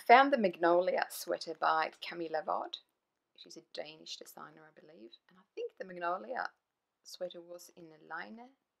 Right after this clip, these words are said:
magazine, maybe? I think it's been in a magazine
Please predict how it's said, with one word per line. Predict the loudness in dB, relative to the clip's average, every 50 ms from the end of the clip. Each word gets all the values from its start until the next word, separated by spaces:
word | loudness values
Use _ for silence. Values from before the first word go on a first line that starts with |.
| _ _ _ _ _
magazine, | -20 -20 -20 -20 _ -18 -18 -18 -16
maybe? | -14 -14 -14 -14 -16 -18 -18 -18
I | _ _ _ _ _ _ _ _ _ _ _ _ _
think | -20 -18 -18 -18
it's | -20
been | -20 -18 -18
in | -18 -18
a | -20 -20
magazine | -20 -20 -20 -20 -20 -20 -20 -20 -20